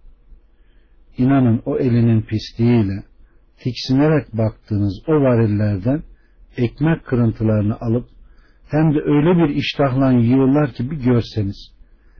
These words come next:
herhalde ellerinizi de yıkamaktan <laughs> vazgeçersiniz dedi. Hakikaten böyle birçok insanın ben bıraktığını gördüm. Çünkü bunlar boş kuruntudur. Neden biliyor musunuz? Kalpler üç türlüdür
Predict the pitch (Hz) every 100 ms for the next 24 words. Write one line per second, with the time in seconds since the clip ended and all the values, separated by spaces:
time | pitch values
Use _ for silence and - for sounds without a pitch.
0 | - - 139 117 107 120 113 110 101 131
1 | 127 113 107 107 107 104 - 110 90 151
2 | 127 107 110 - 101 - - 95 85 85
3 | 80 _ - - _ _ _ _ - 160
4 | - 160 143 131 127 135 123 117 156 -
5 | 117 117 110 113 117 120 113 107 107 104
6 | - 101 92 82 80 76 - - _ -
7 | _ _ - - _ 147 139 135 113 127
8 | 123 110 98 123 151 - - 117 110 117
9 | 92 90 - - - _ _ - 135 143
10 | 175 135 101 139 156 - - 80 78 -
11 | _ - _ _ _ _ _ _ - _
12 | _ _ _ _ _ _ _ _ _ _
13 | - 156 151 - 165 - 160 - - 98
14 | 90 80